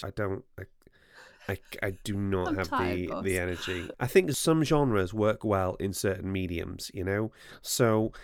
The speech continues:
Speaker 1: I think we could call this pretty hard, hard sci-fi. Sci-fi with,
Speaker 2: Mm.
Speaker 1: like, a sa-, fantasy inflection. And it's easier if you can just see what things look like rather than have to try and picture
Speaker 2: Yeah.
Speaker 1: them in your head. So for me, I think this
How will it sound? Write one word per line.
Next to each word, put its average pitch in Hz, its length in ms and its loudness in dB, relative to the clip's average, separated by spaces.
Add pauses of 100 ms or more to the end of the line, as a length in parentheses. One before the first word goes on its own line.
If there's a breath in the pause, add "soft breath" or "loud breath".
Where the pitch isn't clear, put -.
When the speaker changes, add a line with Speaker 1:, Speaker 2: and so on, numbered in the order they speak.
(220 loud breath)
Speaker 1:
I 170 120 8
think - 180 0
we 156 80 0
could 127 220 -4
call 110 220 0
this 98 120 0
pretty 90 260 -4
hard, 90 400 -2 (120)
hard 104 280 0
sci-fi. 90 640 -2
Sci-fi 156 640 2
with, 123 160 2
Speaker 2:
Mm. 110 60 -4
Speaker 1:
like, 107 240 -4
a - 60 -16
sa-, 117 260 -2
fantasy 110 420 -4
inflection. 123 640 -2 (640 loud breath)
And 120 380 4 (160)
it's - 380 0
easier 147 520 4
if - 220 -4
you 160 80 -2
can 151 140 -8
just 135 220 -4
see 123 280 2
what 123 220 -2
things 131 340 2
look 131 160 0
like 147 400 -4 (380 loud breath)
rather 110 380 2
than 107 300 2
have 95 240 -12
to - 120 -8
try - 220 0
and 110 180 0
picture 151 200 -2 (140)
Speaker 2:
Yeah. 110 40 2
Speaker 1:
them 104 320 -2
in 104 100 -2
your 95 140 2
head. 107 380 -2 (320 soft breath)
So - 220 0
for - 160 -6
me, 139 180 6
I 113 60 6
think 113 280 0
this - 260 -6